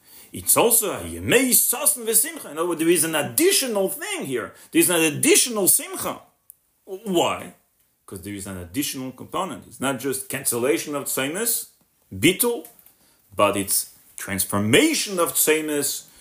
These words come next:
to something of simcha. Afachti hevlam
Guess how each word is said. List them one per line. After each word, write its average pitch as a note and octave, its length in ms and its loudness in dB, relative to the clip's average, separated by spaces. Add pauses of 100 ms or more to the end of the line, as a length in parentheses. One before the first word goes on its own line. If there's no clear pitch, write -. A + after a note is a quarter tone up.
to B2+ 120 -4
something C#3 440 0
of B2 120 0
simcha. A2+ 540 -2 (420)
Afachti F#3+ 800 0
hevlam C#3+ 640 2